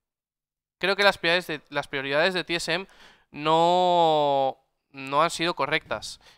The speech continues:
Y creo que de nuevo han cometido el fallo de la partida anterior. Y si repites un fallo muchas veces, entonces es que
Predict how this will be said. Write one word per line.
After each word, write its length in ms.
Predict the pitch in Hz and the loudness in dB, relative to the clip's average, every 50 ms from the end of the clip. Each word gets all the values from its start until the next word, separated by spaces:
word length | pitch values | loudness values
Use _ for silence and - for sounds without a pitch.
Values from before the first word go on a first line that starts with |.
| _ _ | _ _
Y 260 | - 151 147 143 135 | -6 -4 -2 -2 -2
creo 200 | - 156 160 170 | 0 0 0 2
que 100 | - 190 | 2 0
de 100 | 185 180 | 0 0
nuevo 260 | 170 170 175 185 196 | 0 0 4 4 4
han 80 | 196 185 | 4 4
cometido 400 | - 180 165 165 - - 175 170 | 0 -2 -4 -2 -2 -2 -2 -2
el 80 | 156 | -2
fallo 260 | - - 156 156 170 180 | 0 0 0 2 2 2
de 60 | 180 | 2
la 120 | 170 156 | 2 2
partida 640 | - 135 120 - _ 147 147 147 160 165 165 165 - - | 2 0 -2 -2 _ -6 -2 2 4 4 4 4 2 0
anterior. 560 | 147 147 143 - - 123 135 147 147 127 - _ _ - - - _ _ | -4 -4 -4 -8 -10 -6 -4 -4 -4 -4 -6 _ _ -20 -20 -20 _ _
Y 360 | - 156 151 156 156 151 151 - _ _ _ _ _ _ _ _ _ _ - | -6 -2 0 2 2 2 0 -2 _ _ _ _ _ _ _ _ _ _ -14
si 160 | - - - | -12 -10 -8
repites 440 | 151 156 156 - 175 175 220 214 - | -6 -6 -6 -6 -2 -2 -2 -2 -2
un 140 | 233 220 - | -8 -10 -2
fallo 340 | - 214 208 202 196 196 196 | 2 4 4 4 2 0 -2
muchas 360 | 196 196 190 - 190 180 165 | -4 -8 -4 -4 -4 -4 -2
veces, 320 | 170 175 - - 214 - | -4 -4 -4 -4 -6 -6
entonces 420 | 175 151 - 151 165 180 185 170 - | -8 -6 -6 -6 -6 -6 -10 -12 -12
es 120 | 165 - | -14 -8
que 380 | - 175 175 175 175 175 165 | -4 -2 0 0 0 -2 -4